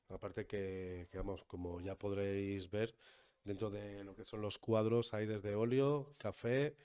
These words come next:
eh, cuadros pintados con tinta de tatuaje, <laughs> hay un montón de, de variedad de, de materiales con los que, como yo siempre digo, el arte es coger algo que manche y,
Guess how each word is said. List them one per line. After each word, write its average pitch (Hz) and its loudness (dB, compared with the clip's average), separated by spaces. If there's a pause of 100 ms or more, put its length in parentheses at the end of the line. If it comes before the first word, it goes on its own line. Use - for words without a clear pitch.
(340)
eh, 113 6
cuadros 113 4
pintados 113 0
con 110 0
tinta 110 0
de 110 2
tatuaje, 127 4 (260)
<laughs> - -18
hay 120 6
un 139 6
montón 123 4
de, 110 2
de 107 -2
variedad 107 0
de, 101 -2 (260)
de 110 0
materiales 110 2
con 120 2
los 110 2
que, 104 0
como 104 0
yo 120 4
siempre 120 0
digo, 101 -4 (480)
el 113 4
arte 123 6
es 123 2
coger 123 2
algo 120 6
que 120 2
manche 143 4
y, 104 -4